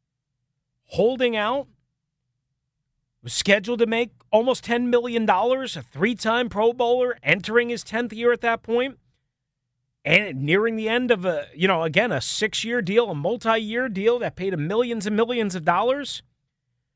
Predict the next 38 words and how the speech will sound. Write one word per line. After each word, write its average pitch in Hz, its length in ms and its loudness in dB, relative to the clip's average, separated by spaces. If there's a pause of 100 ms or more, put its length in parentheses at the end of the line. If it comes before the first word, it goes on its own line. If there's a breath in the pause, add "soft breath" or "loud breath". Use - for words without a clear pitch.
(380)
He 202 160 0
actually 220 380 0
had, 190 400 2 (440)
again, 156 260 2
two 233 220 -2
years 233 380 0
left 220 240 0
on 226 160 2
his 208 180 -2
deal 214 280 2
at 180 100 -6
nine 185 280 0
point 226 280 0
four 214 320 2
and 185 80 -4
nine 190 220 -2
point 214 320 -4
seven 208 360 -2
five, 208 480 -2 (480)
uh, 170 160 -2
the 165 120 0
final 220 320 4
two 226 180 -4
years. 220 300 -2
But - 140 0
again, 156 480 -2
none, 156 420 -4 (280)
none 143 340 2
of 233 100 2
it 247 120 -2
was 214 160 -4
guaranteed. 226 640 -2
Very 170 320 -2
similar 233 460 0
to, 233 180 -2 (540)
again, 202 260 2
Trent 233 300 -2
Williams. 233 640 -2